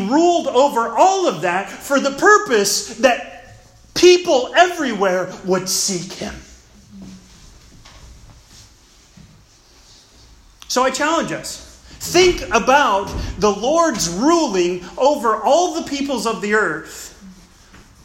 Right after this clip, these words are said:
and respond to that by seeking him.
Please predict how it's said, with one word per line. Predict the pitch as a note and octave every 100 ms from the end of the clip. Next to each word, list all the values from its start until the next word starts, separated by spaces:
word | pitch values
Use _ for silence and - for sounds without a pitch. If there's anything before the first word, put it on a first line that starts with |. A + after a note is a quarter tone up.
| - - - - -
and | A#3+
respond | B3 B3 - C#4 D4+ F4 F4+
to | A3
that | D#3+ D#3 E3 F#3 - - - _ _ _ _ _ _ _ - - _ -
by | F#3
seeking | - G3 F3 D#3+ -
him. | D#3 C3+